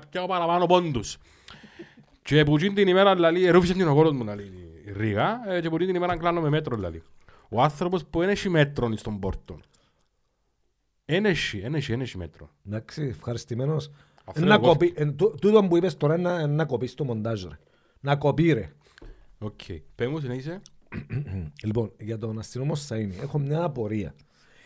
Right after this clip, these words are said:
Speaker 2: Εν είχε πάντα κάποιον που καθέτου πας στην Πολυθρόνα, ο κακός, και χτύπαν τα σέρκα του έτσι, εφόρε μια, έναν πατρόνο Αττίκα. <laughs> Δεν φορέ και την Αττίκα, ρε. Γάντιν και που πάνω Αττίκα.
Speaker 1: Ναι, ναι,
Speaker 2: Εν
Speaker 1: ναι,
Speaker 2: έτσι
Speaker 1: ναι.
Speaker 2: που ήταν.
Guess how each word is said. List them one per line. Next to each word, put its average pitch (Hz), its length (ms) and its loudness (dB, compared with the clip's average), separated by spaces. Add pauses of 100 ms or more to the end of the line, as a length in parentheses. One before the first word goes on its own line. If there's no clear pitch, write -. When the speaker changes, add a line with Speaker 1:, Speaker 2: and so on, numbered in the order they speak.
Speaker 2:
Εν 131 120 -4
είχε 156 220 0
πάντα 139 600 -4 (400)
κάποιον 135 380 -6
που 127 60 -8
καθέτου 127 380 -6
πας 127 160 -6
στην 139 120 -12
Πολυθρόνα, 131 640 -6
ο 127 160 -6
κακός, 127 520 -6 (320)
και 110 100 -12
χτύπαν 123 320 -8
τα 113 80 -6
σέρκα 123 300 -6
του 117 60 0
έτσι, 123 240 -2
εφόρε 139 200 2
μια, 156 160 2
έναν 160 200 2
πατρόνο 165 440 4
Αττίκα. 165 680 0 (120)
<laughs> - 260 -2
Δεν 466 160 10
φορέ 294 180 0
και 240 220 -16
την 202 100 -6
Αττίκα, 147 400 -10
ρε. - 80 -12 (340)
Γάντιν 214 480 4
και 226 120 4
που 190 80 0
πάνω 196 220 2
Αττίκα. 170 500 -2
Speaker 1:
Ναι, 139 120 -4
ναι, 123 180 -6
Speaker 2:
Εν 143 180 0
Speaker 1:
ναι, 196 80 4
Speaker 2:
έτσι 180 160 -2
Speaker 1:
ναι. 185 60 -4
Speaker 2:
που 185 60 -2
ήταν. 190 240 0